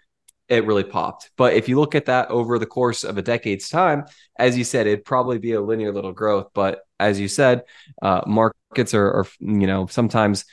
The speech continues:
not as linear like that. There's just circumstances that really accelerate,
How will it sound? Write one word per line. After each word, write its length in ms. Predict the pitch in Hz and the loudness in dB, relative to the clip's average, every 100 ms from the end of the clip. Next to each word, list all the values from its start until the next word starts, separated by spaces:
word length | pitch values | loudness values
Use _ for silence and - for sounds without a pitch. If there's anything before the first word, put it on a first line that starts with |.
| _ - | _ 0
not 340 | 110 117 - | 4 4 4
as 300 | 110 101 95 | 2 2 0
linear 340 | 101 127 127 | 0 0 2
like 240 | 120 117 - | 0 -2 -2
that. 320 | 117 113 113 | -2 -2 -2
There's 280 | 101 101 95 | -2 -2 -2
just 360 | 104 - - - | -4 -6 -8 -4
circumstances 600 | 117 110 104 110 107 101 | -2 -2 -2 -2 -2 -2
that 120 | 85 | 0
really 180 | 104 98 | 0 -2
accelerate, 640 | 98 104 95 95 95 - | -2 -2 -2 0 -2 -4